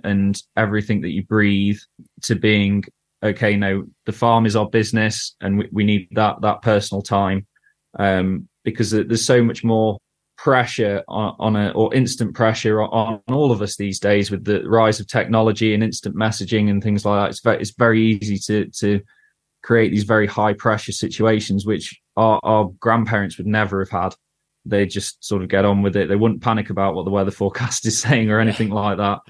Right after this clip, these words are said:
Speaker 1: 'cause it, it wouldn't be there. So I think that those are the, the farm's goals. Uh, personally, um, as you say, get married. Um, I'd really like to do a, a Nuffield scholarship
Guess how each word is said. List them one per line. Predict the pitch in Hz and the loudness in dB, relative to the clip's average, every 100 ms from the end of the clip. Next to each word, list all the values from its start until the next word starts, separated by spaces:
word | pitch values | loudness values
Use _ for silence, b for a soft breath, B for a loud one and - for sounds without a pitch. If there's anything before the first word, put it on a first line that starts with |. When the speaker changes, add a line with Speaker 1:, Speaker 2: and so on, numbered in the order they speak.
| b b _ | b b _
Speaker 1:
'cause | 101 | -4
it, | 113 | -2
it | - 117 | 0 2
wouldn't | 120 107 98 | 2 0 2
be | 120 | 2
there. | 104 101 98 98 - b _ | 2 0 -4 -6 -10 b _
So | - 120 113 113 113 | -2 2 4 2 0
I | - | -2
think | 117 147 127 | -4 -4 -2
that | 123 113 | 0 0
those | 127 123 123 | 0 2 2
are | 120 113 110 104 - | 0 -2 -2 -6 -10
the, | 107 104 | -8 -6
the | - | -6
farm's | - 120 117 113 117 | -2 2 4 4 2
goals. | 117 117 113 120 123 120 - _ _ _ _ - | 0 -2 2 2 2 -4 -12 _ _ _ _ -4
Uh, | 110 107 98 - | -2 -2 -4 -2
personally, | 147 147 135 143 139 139 139 131 _ _ _ _ - | 2 2 2 -2 0 0 0 -4 _ _ _ _ -2
um, | 110 104 101 101 - | 0 0 0 -2 -4
as | 107 | -8
you | 104 | -6
say, | - 117 113 110 - - | 0 2 4 0 -4 -8
get | 76 | -4
married. | 107 113 117 113 120 - b b _ | 0 2 4 2 -2 -10 b b _
Um, | 117 110 107 110 107 | 0 2 2 0 -4
I'd | - 110 | -2 -2
really | 117 135 123 | 0 0 0
like | 123 123 110 | 0 -2 -2
to | - | -6
do | 127 120 120 117 | -2 2 2 0
a, | - 110 | -4 -6
a | 107 | -4
Nuffield | 110 127 135 143 131 | -2 0 0 0 0
scholarship | 131 147 135 135 156 143 | 0 0 0 0 0 -2